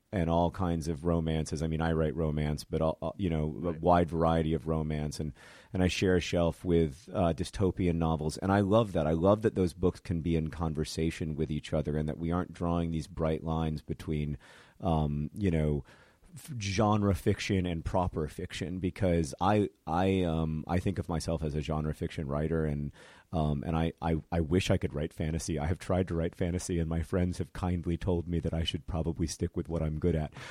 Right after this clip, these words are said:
Speaker 1: Um, but, you know, we're so lucky in Y A to live in, in a relatively, uh, diverse publishing climate where teenagers, you know, move back and forth in,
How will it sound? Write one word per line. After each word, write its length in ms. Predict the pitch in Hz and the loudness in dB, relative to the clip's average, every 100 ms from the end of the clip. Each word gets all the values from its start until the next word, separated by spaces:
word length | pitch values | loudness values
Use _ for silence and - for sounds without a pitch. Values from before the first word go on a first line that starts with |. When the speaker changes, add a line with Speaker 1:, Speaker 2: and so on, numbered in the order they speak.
| - - | -14 2
Speaker 1:
Um, 480 | 113 107 101 98 98 | 6 6 6 2 4
but, 320 | 107 101 - _ _ _ _ _ _ _ - | 4 4 0 _ _ _ _ _ _ _ 0
you 80 | 107 | 4
know, 60 | |
we're 180 | 104 120 | 6 4
so 240 | - 135 | 4 4
lucky 420 | 123 107 107 110 90 | 4 2 0 0 -2
in 140 | 82 | -2
Y 140 | 78 | -2
A 180 | 78 76 | -2 -2
to 140 | - 87 | -4 -2
live 300 | 82 85 71 | 0 0 -2
in, 220 | - 87 - | -6 -4 -4
in 100 | 95 | -2
a 60 | 85 | 0
relatively, 880 | 78 82 85 - 80 85 78 76 - | 2 2 2 -2 -4 0 2 0 0
uh, 160 | 87 73 | -2 0
diverse 440 | 78 78 80 78 | 0 0 -2 -2
publishing 440 | - 78 78 80 | -2 -2 -2 -4
climate 380 | 76 80 78 76 | -6 -2 -2 -2
where 160 | 85 76 | -2 -4
teenagers, 720 | - 85 80 73 80 76 - - - _ | -2 -2 -2 0 0 0 -4 -16 -20 _
you 80 | 107 | 0
know, 140 | 85 | 2
move 400 | 78 80 85 76 - | 2 4 2 2 -2
back 300 | 82 78 - | -2 0 -2
and 140 | 80 | -6
forth 380 | - 78 76 73 | -4 -2 -2 -2
in, 160 | 90 | -8